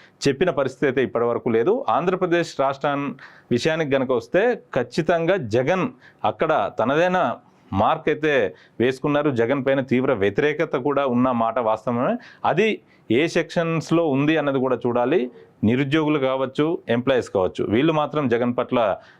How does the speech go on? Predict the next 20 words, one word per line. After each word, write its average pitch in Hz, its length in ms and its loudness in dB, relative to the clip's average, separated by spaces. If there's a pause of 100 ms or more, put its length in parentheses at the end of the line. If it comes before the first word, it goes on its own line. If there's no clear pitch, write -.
(140)
తీవ్ర 127 220 2
వ్యతిరేకతతో 120 1080 0 (280)
ఉన్నారు. 135 440 2
At 120 120 0
the 135 100 2
same 151 360 0
time 185 220 2
జగన్కి 147 380 0
అనుకూలంగా 135 500 0
ఉన్నవారు 127 380 0
కూడా 120 200 0
ఉన్నారు. 120 300 0
లబ్ధిదారులు 151 600 0
ఎవరైతే 113 300 0
ఉన్నారో 98 340 0
సంక్షేమ 160 460 -2
పథకాలకు 123 480 -2
సంబంధించి 110 560 -2
అక్కడ 127 200 -2
ఉన్న 113 280 2